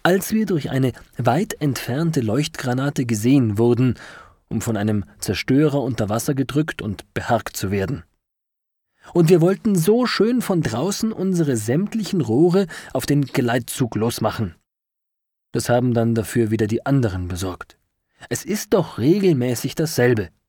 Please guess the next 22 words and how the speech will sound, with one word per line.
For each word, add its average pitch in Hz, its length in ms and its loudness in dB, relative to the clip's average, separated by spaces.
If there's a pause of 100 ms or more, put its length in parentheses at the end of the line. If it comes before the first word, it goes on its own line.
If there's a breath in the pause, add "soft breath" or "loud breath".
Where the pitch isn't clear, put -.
(1200 soft breath)
Damit 151 280 6
hatte 160 180 2
man 147 160 4
uns 143 200 0
allerdings 135 480 -2 (160 loud breath)
noch 127 220 0
lange 131 300 2
nicht 120 260 -2
abgeschüttelt. 107 600 -6 (240 loud breath)
Gleich 180 360 4
wurde 175 240 4
nachgestoßen. 131 880 0 (240 loud breath)
Dann, 208 380 2
am 110 100 -4
nächsten 143 380 0
Morgen, 165 380 2 (260 loud breath)
wurden 165 400 4
wir 156 240 2 (120)
durch - 280 -6
Unaufmerksamkeit 123 1120 0
eines 113 280 -6
Ausguckpostens 156 920 2